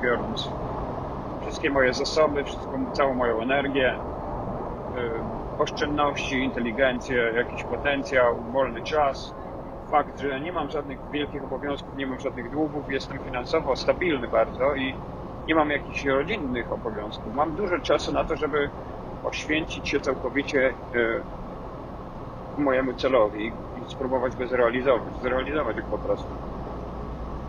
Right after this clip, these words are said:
Tym, że hobby mi jest, tym, że mo-, moim zainteresowaniem jest, y, gra na giełdzie walutowej. Spekulacja finansowa, innym słowem. To jest coś, czy-, co ja odkryłem chyba z dziesięć lat temu.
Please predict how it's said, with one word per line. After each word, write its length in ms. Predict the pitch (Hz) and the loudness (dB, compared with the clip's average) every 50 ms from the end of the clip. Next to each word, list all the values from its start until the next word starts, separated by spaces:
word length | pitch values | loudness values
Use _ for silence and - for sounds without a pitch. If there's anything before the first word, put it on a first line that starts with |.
| - - - | -6 -2 2
Tym, 140 | - 160 165 | 2 4 4
że 140 | - 170 160 | 4 4 4
hobby 400 | - 170 156 147 147 156 156 151 | 6 4 4 4 2 0 2 2
mi 120 | 143 139 | 2 2
jest, 300 | 131 131 139 139 - - - - - - - - - - | 4 2 2 2 0 -6 -8 -8 -8 -8 -8 -8 -8 -6
tym, 140 | - 143 139 | -4 -2 -2
że 200 | 135 - 139 135 | 0 0 0 2
mo-, 180 | 135 131 135 131 | 2 0 0 0
moim 360 | 135 143 147 143 143 135 131 | 2 4 4 6 6 6 6
zainteresowaniem 840 | 123 127 123 123 120 127 120 - - 131 123 143 147 147 143 139 139 | 6 4 4 4 2 2 2 2 0 2 4 4 4 4 2 2 2
jest, 360 | 131 120 123 127 120 - - - - - - - | 2 2 2 2 0 -2 -8 -8 -8 -6 -2 0
y, 300 | 123 113 117 113 120 110 107 | 2 4 4 4 2 2 2
gra 240 | 127 135 135 131 131 | 4 6 6 6 6
na 140 | 123 110 | 4 2
giełdzie 320 | 117 117 117 131 120 123 113 | 2 2 2 0 0 0 -2
walutowej. 600 | 107 110 110 113 - 131 123 113 104 90 90 85 - - - - - - - - - - - - - - - - | -2 -2 -2 -2 0 0 0 0 0 -2 -2 -4 -6 -8 -10 -10 -10 -10 -8 -8 -8 -8 -8 -8 -8 -8 -8 -8
Spekulacja 540 | - - - 131 - 151 147 135 117 - 123 | -6 -6 -6 -4 0 4 4 4 4 2 -2
finansowa, 640 | 98 110 110 107 98 - - 113 107 104 101 90 98 | -4 -4 -4 -6 -6 -4 -2 -2 0 0 0 0 -2
innym 280 | 104 110 107 - - | -4 -6 -8 -8 -8
słowem. 320 | - - - - - - 82 - - - - - - - - - - - - - - - - - - - - - - - - - - - - - - - | -8 -6 -6 -6 -6 -6 -8 -8 -8 -8 -8 -8 -10 -10 -10 -10 -10 -10 -8 -8 -8 -8 -8 -8 -8 -8 -10 -10 -10 -10 -10 -10 -10 -10 -10 -10 -8 -6
To 60 | - | -6
jest 160 | 131 - - | -6 -6 -6
coś, 300 | - - - 110 - - - - - | -8 -6 -6 -6 -6 -8 -8 -10 -10
czy-, 100 | 113 113 107 110 - - | -10 -8 -8 -8 -8 -10
co 120 | - 110 | -8 -4
ja 140 | 110 110 107 | -2 0 0
odkryłem 360 | 104 104 - - - 110 - - - | -2 -2 -6 -6 -6 -6 -6 -6 -6
chyba 200 | - - - - | -6 -6 -6 -6
z 80 | - - | -6 -6
dziesięć 320 | - - - - 113 - 98 | -6 -6 -6 -6 -6 -6 -6
lat 180 | 104 - - | -6 -4 0
temu. 300 | - 160 165 131 120 - | 0 0 2 0 -2 -6